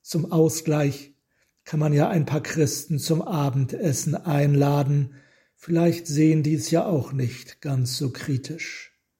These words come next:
Allerdings, in der Folge nimmt man auch die Bibel seltener in die Hand und zur Stille vor Gott findet man auch nicht mehr.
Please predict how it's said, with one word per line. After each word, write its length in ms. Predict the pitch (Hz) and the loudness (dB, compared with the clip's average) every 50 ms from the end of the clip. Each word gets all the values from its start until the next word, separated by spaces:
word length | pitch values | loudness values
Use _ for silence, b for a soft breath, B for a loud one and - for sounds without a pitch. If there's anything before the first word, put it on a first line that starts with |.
| _ _ _ _ _ _ _ _ _ _ _ _ | _ _ _ _ _ _ _ _ _ _ _ _
Allerdings, 760 | - 151 139 135 120 139 160 185 185 - - - - - _ _ _ _ _ _ _ _ _ B B B B B B B B B | -2 0 0 2 2 2 2 0 -2 -6 -14 -18 -20 -20 _ _ _ _ _ _ _ _ _ B B B B B B B B B
in 100 | 185 151 | 4 6
der 120 | 170 165 | 6 6
Folge 440 | - - 175 196 226 233 226 220 208 | 6 2 4 6 6 6 6 6 4
nimmt 320 | 196 202 208 208 202 - | 4 4 2 2 -2 0
man 140 | 196 185 196 | 0 0 0
auch 240 | - 233 190 190 196 | 2 0 0 0 -2
die 120 | - 220 | -4 -6
Bibel 440 | 190 175 233 226 180 139 151 156 139 | -2 0 0 0 2 2 2 2 2
seltener 600 | 120 139 156 156 156 160 156 - 165 156 165 233 | 4 4 6 6 6 4 2 2 0 2 2 2
in 120 | 226 175 | 2 2
die 140 | 156 165 143 | 4 4 4
Hand 480 | 123 160 165 165 170 170 170 - - b b b b b b b b b b _ _ _ | 4 4 4 4 4 2 0 -2 -12 b b b b b b b b b b _ _ _
und 140 | - 143 131 | -8 -8 -6
zur 240 | - - 160 156 131 | -6 -2 -2 -2 0
Stille 460 | - - - 165 156 165 175 180 175 | -2 -2 0 2 4 4 4 2 2
vor 280 | 175 - 185 185 175 143 | -2 -4 -2 -2 -2 0
Gott 440 | 131 131 131 131 - - - - _ _ _ _ _ _ _ _ _ _ _ | -2 -4 -4 -4 -6 -10 -20 -20 _ _ _ _ _ _ _ _ _ _ _
findet 380 | _ - 175 165 165 175 170 | _ -2 0 2 2 2 2
man 300 | 180 175 175 196 - - | 2 0 0 0 -4 -6
auch 320 | - 151 135 120 - - 131 | -4 0 0 0 -2 -2 -4
nicht 400 | 127 120 117 - - - - 139 | -4 -4 -4 -4 -8 -14 -8 -6
mehr. 320 | 123 123 - - - - | -6 -6 -6 -8 -14 -20